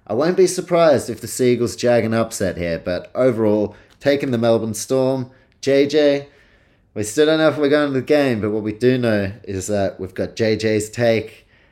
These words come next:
at the end of this one. So Melbourne Storm and Seagulls, where are you at with this one? How do you think, as you'd say, actually,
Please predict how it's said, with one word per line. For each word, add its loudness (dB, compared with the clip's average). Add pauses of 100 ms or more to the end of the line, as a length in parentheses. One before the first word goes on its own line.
(140)
at -10
the 0
end -2
of -6
this -2
one. 0
So 0
Melbourne -2
Storm 0
and -2
Seagulls, 0
where 2
are 4
you 6
at 0
with -6
this -6
one? -6 (160)
How 0
do 4
you 4
think, -4
as 0
you'd -2
say, 0
actually, -4